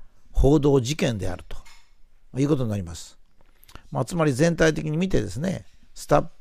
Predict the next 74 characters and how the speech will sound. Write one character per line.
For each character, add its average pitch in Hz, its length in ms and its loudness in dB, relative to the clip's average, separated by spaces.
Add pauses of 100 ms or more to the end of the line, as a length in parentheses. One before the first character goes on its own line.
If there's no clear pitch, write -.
(140)
フ、 139 400 0
マ 123 160 -2
ッ 131 60 0
チ - 120 -8
ポ 208 160 0
ン 214 80 -4
プ 240 80 -2
報 196 200 2
道 - 200 -6 (1400)
と 160 120 2
い 165 60 4
う 156 60 0
の 170 120 2
は 131 100 2
で 98 60 -6
す - 120 -12
ね、 110 160 -4
お 147 140 -6
そ 196 100 4
ら 220 140 2
く 156 120 -4
は 127 100 2
エ 143 60 0
ヌ 190 100 0
エ 208 60 0
イ 185 40 -2
チ - 120 -12
ケ 156 100 0
ー 147 40 0
が 135 60 -2
作 - 320 -6
為 262 80 -4
的 233 280 -4
に 247 120 -2
報 160 180 2
道 156 140 -2
し 135 100 -6
な 151 140 -4
い 147 60 -6
限 139 280 -4
り 143 160 -6
で 107 140 0
き 156 80 -2
な 240 120 -4
い 190 60 -6
も 98 120 -10
ん 80 80 -14
だ - 100 -18
と - 120 -20 (320)
い 135 80 -2
う 139 40 0
こ 151 60 0
と 139 80 -2
が 117 60 0
わ 110 60 -2
か 135 80 -4
り 143 60 -4
ま 131 100 -4
す - 100 -12
ね。 143 240 -4 (920)
サ - 160 -2
ム 147 80 0
ラ 151 140 2
ゴ 147 160 2
ー 143 40 -2
チ - 100 -6
氏 127 100 -6
の 117 80 -4
時 120 180 0
も 233 140 0
そ 95 160 2
う 92 40 -8
で - 100 -12
す。 - 220 -18